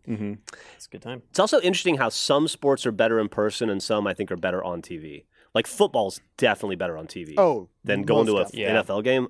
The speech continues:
Speaker 4: Yeah.
Speaker 3: It is the worst. But soccer's great.
Speaker 2: Soccer's fucking great.
Speaker 3: Baseball's great in person.
Speaker 1: I love
Speaker 3: Way
Speaker 1: base-,
Speaker 3: better in
Speaker 1: I, I
Speaker 3: person.
Speaker 1: cannot watch baseball on T V, but going in person,
Speaker 3: Yeah.
Speaker 1: awesome.
Speaker 4: Yeah.
Speaker 2: Yeah.
Speaker 4: Yeah.
Speaker 1: Yeah.
Speaker 4: It's way more exciting, and the, but yeah, it's, it's just background noise on
Speaker 1: Mm-hmm.
Speaker 4: a T V.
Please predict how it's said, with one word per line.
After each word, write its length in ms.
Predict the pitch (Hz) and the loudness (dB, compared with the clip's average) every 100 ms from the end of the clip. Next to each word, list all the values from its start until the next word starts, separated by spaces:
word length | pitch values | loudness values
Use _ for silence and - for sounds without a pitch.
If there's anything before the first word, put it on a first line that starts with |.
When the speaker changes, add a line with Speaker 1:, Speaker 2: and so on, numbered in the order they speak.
| - | -6
Speaker 4:
Yeah. 160 | 117 95 | -12 -8
Speaker 3:
It 100 | 107 | -8
is 140 | 92 | -6
the 80 | 95 | -6
worst. 340 | 90 82 - | -4 -6 -4
But 160 | - 127 | -2 0
soccer's 360 | 165 185 113 - | 2 0 -2 -4
great. 360 | 101 92 82 | -4 -2 -2
Speaker 2:
Soccer's 300 | 185 202 - | -2 -2 -4
fucking 220 | 123 87 | -6 -4
great. 40 | 87 | 2
Speaker 3:
Baseball's 400 | 151 - 104 98 | 2 2 -4 -6
great 460 | - 92 104 104 | -10 -4 -2 -2
in 100 | 90 | -6
person. 320 | 92 92 85 113 | -8 -8 -2 2
Speaker 1:
I 40 | |
love 100 | 175 | 4
Speaker 3:
Way 80 | 143 | 4
Speaker 1:
base-, 60 | |
Speaker 3:
better 140 | 120 95 | 4 0
in 40 | |
Speaker 1:
I, 20 | |
I 40 | 147 | 0
Speaker 3:
person. 200 | - 156 | 0 0
Speaker 1:
cannot 280 | 196 151 151 | 2 2 2
watch 240 | 131 135 120 | 2 2 2
baseball 280 | 120 - 110 | -2 2 0
on 100 | 101 | 0
T 160 | 113 | -4
V, 100 | 90 | -4
but 120 | 87 | 0
going 200 | 104 127 | 2 2
in 60 | 135 | 2
person, 360 | 156 156 220 185 - | 0 -2 -4 -10 -2
Speaker 3:
Yeah. 180 | - 85 | 0 0
Speaker 1:
awesome. 160 | - - | -4 -2
Speaker 4:
Yeah. 260 | 185 233 113 | 2 2 2
Speaker 2:
Yeah. 120 | 101 92 - | -6 -12 -2
Speaker 4:
Yeah. 80 | - | 2
Speaker 1:
Yeah. 160 | - - | 2 2
Speaker 4:
It's 180 | 190 - | 0 2
way 200 | 170 220 | 4 4
more 200 | 196 165 | 6 2
exciting, 720 | - - 151 156 165 160 160 | 0 0 2 4 4 4 2
and 120 | 151 | 0
the, 120 | 151 | -2
but 240 | 160 156 180 | 2 2 4
yeah, 200 | 180 127 | 2 2
it's, 180 | 139 - | -4 -4
it's 200 | 202 - | -6 -2
just 240 | 214 - | -2 2
background 520 | 151 160 - 120 101 | 2 2 0 -6 -6
noise 420 | 87 82 98 - - | -10 -10 -12 -10 -6
on 60 | |
Speaker 1:
Mm-hmm. 140 | 120 - | -4 -4
Speaker 4:
a 60 | |
T 160 | - 127 | -6 -6
V. 0 | 107 | -6